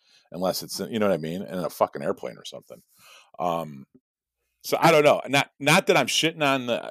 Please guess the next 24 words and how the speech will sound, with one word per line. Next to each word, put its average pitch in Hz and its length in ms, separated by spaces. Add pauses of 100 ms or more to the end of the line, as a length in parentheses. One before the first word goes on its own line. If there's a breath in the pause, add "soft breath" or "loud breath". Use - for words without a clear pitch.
(120)
you 131 100
know, 95 120
I'm 101 160
not, 120 200
maybe 110 240
they're 107 140
cousins, 156 560
maybe 101 320
they're 92 360
two 123 200
lost 104 300
tribes 110 340
that - 120
were 90 80
separated 117 580
by, 80 380 (260)
by 71 260 (140)
urbanization 98 640
or 131 60
something, 143 420 (680 soft breath)
you 101 100
know, 95 340 (580)
but 90 340 (1040)
yeah, 71 320